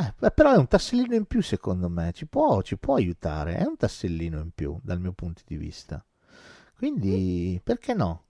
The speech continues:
Speaker 1: Eh, ci devo ragionare su questa cosa che mi hai detto perché mi, mi intriga. <laughs>
Speaker 2: Mm. Mm-mm.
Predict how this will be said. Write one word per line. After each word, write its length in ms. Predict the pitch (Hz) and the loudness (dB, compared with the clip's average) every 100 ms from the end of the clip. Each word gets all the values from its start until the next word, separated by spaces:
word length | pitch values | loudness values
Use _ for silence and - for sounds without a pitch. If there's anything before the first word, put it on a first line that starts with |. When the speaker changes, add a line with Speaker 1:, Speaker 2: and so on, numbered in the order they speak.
| - | -14
Speaker 1:
Eh, 220 | 277 254 226 | -10 -10 -4
ci 140 | 240 | 2
devo 140 | 320 349 | 4 4
ragionare 560 | 269 202 95 82 78 | 6 4 4 0 -4
su 100 | 80 | -6
questa 240 | 98 - 92 | -6 -4 -4
cosa 220 | 92 95 | -2 -2
che 100 | 101 | -2
mi 120 | 98 | -2
hai 40 | 135 | 0
detto 280 | 190 - | 0 0
perché 260 | - 104 123 | -6 -6 -4
mi, 320 | 127 131 131 123 | -4 -4 -4 -2
mi 120 | 147 | 0
intriga. 580 | 165 - 98 92 90 - _ - | 0 -2 -8 0 -2 -2 _ -6
<laughs> 580 | - - 170 - - - - 523 - - - _ _ _ _ - - 480 - | -4 -2 -4 -2 -6 -2 -4 -2 -6 -8 -16 _ _ _ _ -20 -10 -8 -6
Speaker 2:
Mm. 60 | |
Mm-mm. 100 | 247 | -8